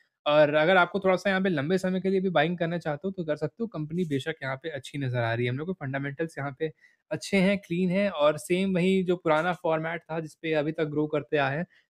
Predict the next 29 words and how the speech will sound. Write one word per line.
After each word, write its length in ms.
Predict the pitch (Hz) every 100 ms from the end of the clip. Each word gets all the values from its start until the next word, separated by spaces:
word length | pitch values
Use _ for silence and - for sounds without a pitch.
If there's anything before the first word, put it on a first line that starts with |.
| _
आगे 240 | 196 202 214
भी 120 | 190
वही 180 | 156 151
पेस्ट 300 | 156 131 -
किया 180 | 135 117
गया 180 | 110 104
है। 140 | 104 - _ -
तो 300 | 165 165 170
ये 180 | 165 175
चीज़ 220 | 170 151
हम 80 | 139
लोग 100 | 143
को 80 | 143
देखने 280 | 131 135
के 100 | 139
लिए 100 | 170
मिलेगी 340 | 156 123 113 110
बिज़नेस 340 | 110 113 113 123
में। 100 | 127 _ _
अभी 200 | 165 185
के 60 | 185
लिए 100 | 185
फिलहाल 240 | 185 165
चलते 300 | 160 160 156
हैं, 120 | 165 190
मिलेंगे 320 | 147 143 139
अगले 180 | 131 131
वीडियो 260 | 131 131
में। 120 | 147